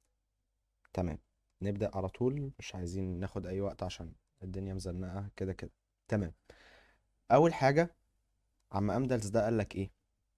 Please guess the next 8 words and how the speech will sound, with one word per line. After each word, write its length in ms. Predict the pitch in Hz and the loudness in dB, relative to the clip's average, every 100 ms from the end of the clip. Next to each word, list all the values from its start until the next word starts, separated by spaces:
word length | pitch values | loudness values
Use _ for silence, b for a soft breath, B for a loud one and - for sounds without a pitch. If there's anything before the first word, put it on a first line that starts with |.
| - - | -12 -2
قال 100 | 143 | -2
لك 140 | 147 | -2
إحنا 160 | 110 113 | -2 0
ممكن 320 | 139 - 135 | 0 0 0
نقيس 200 | 127 - | 0 -2
البرفورمانس 640 | 139 107 - 120 131 123 | 0 -2 -2 -2 -2 -6
بطريقة 340 | - 101 104 104 | -6 -2 0 -2
تانية. 240 | 85 55 | -4 -8